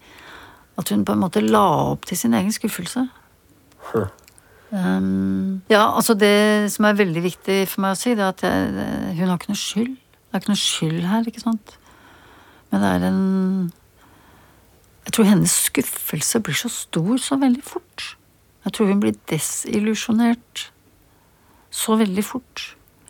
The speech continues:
Speaker 1: Og så kommer dette ulykksalige huskjøpet.
Speaker 2: Hm.
Speaker 1: Symbolet på det hele. Og hun sier, «Jeg fikk det som jeg ville.»
Speaker 2: Hm.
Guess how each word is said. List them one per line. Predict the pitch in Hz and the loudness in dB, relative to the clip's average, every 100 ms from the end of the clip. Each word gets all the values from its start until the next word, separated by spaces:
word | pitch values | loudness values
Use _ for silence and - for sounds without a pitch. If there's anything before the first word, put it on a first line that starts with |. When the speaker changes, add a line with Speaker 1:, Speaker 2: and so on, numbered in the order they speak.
| - - - - - - - _ _ _ _ - | -20 -20 -20 -20 -20 -20 -20 _ _ _ _ -4
Speaker 1:
Og | 202 | 0
så | 220 | 0
kommer | 202 190 190 | 2 2 2
dette | 175 - | 0 0
ulykksalige | 196 190 202 - - 170 160 160 185 175 | 0 0 -2 -2 0 0 0 0 -2 -2
huskjøpet. | 185 - - 151 - 185 - _ _ _ _ - | -4 -4 -6 -6 -8 -8 -10 _ _ _ _ -10
Speaker 2:
Hm. | - 92 92 | -6 -6 -2
Speaker 1:
Symbolet | - 196 165 165 160 160 165 | 2 4 4 0 0 0 0
på | 170 | 2
det | |
hele. | 180 151 - 160 165 - _ - _ - - - _ _ _ _ _ _ _ _ _ - - _ | 2 2 0 -4 -6 -12 _ -20 _ -20 -20 -20 _ _ _ _ _ _ _ _ _ -20 -20 _
Og | 175 | 4
hun | 190 180 | 4 2
sier, | - 196 165 175 | -2 -2 -2 -4
«Jeg | 240 170 | 0 0
fikk | - - 151 - - | 0 -4 -6 -8 -6
det | 175 | -4
som | - 185 | -2 0
jeg | 202 214 | 2 2
ville.» | 240 190 202 277 - _ _ _ _ _ - | 2 2 2 -2 -8 _ _ _ _ _ -8
Speaker 2:
Hm. | 101 90 | -4 -4